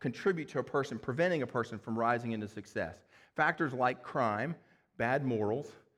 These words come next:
teenage pregnancy, access to good education, a lack of healthy role models. I mean, you don't have good role models in your life. That might be something that would prevent you from taking the next step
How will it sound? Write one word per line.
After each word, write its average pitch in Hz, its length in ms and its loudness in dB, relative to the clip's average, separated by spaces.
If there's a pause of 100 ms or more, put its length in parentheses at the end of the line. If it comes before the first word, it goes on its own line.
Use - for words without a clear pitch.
(300)
teenage 143 400 0
pregnancy, 104 720 -4 (480)
access 135 420 0
to - 100 -8
good 127 240 2
education, 135 760 -4 (420)
a - 80 0
lack 120 320 2
of 117 80 -4
healthy 135 440 -2
role 123 340 4
models. 113 400 0
I - 20 -6
mean, 143 80 -4
you 139 60 -2
don't 139 120 0
have 143 140 2
good 127 180 -2
role 147 200 4
models 123 340 2
in 123 80 -2
your 117 120 -2
life. 120 320 2
That 139 140 -2
might 139 220 0
be 147 100 0
something 147 440 -2
that 135 100 0
would 131 240 -8
prevent 147 500 0
you 110 240 -2 (320)
from 147 480 2
taking 156 300 0
the 160 120 2
next 160 260 0
step 135 440 0